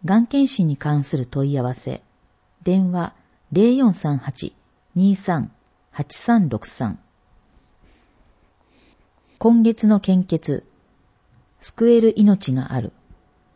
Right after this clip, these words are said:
期日、四月九日日曜。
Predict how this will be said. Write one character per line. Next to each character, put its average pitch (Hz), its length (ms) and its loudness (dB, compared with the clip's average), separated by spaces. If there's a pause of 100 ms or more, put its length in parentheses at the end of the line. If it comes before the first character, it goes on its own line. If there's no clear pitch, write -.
(420)
期 247 140 -8
日、 - 420 -4 (520)
四 - 180 -6
月 220 260 -2
九 196 120 -2 (160)
日 185 340 -2 (140)
日 190 340 -2
曜。 175 260 -2